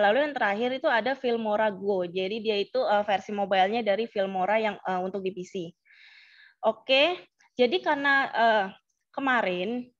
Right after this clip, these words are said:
kan saya kan sudah mengadakan polling ya teman-teman ya di grup ya. Saya sudah mengadakan polling, eh, teman-teman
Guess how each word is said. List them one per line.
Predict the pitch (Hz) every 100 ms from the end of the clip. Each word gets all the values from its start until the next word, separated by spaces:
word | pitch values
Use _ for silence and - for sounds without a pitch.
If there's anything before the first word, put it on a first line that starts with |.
| _ _ -
kan | 269 277
saya | 277 262
kan | 254 294
sudah | 277 254
mengadakan | 254 220 208 220
polling | 214 202 220 220
ya |
teman-teman | 220 196 196 208 190
ya | 185
di | 175
grup | 185 185
ya. | 156 165 - _ - - _
Saya | - 208
sudah | 220 208
mengadakan | 202 196 185 190 185 190
polling, | 190 185 226 269 269 262
eh, | 196 190 180 180
teman-teman | 190 190 214 226 226